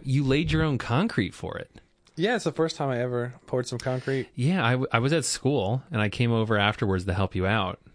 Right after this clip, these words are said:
Speaker 1: and between that time I saw you the day before and when I came back, you learned <laughs> how to lay concrete.
Speaker 2: Oh, yeah, this was a fast-moving project. It's actually really easy. You just, like, basically add water to it.
Speaker 1: To, like, a powder?
Speaker 2: Yeah.
Speaker 1: Okay.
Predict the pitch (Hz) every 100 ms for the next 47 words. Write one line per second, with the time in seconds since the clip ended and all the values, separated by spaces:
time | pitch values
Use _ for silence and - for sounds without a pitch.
0 | _ - 104 98 92 92 - _ _ _
1 | - - 113 110 104 104 101 90 - 98
2 | 95 92 95 90 - 104 117 90 87 -
3 | 101 92 92 - 98 87 107 98 - -
4 | - _ _ _ - _ _ - - -
5 | 110 98 104 107 - 107 95 95 98 104
6 | 139 - - 139 135 120 151 139 - 123
7 | 123 127 117 107 117 110 104 139 180 180
8 | 165 139 120 120 120 127 113 113 - -
9 | 120 110 113 110 117 - 117 117 117 120
10 | - 131 135 147 - - - - - 123
11 | 90 85 95 95 139 160 - 127 120 104
12 | - - - - 110 110 95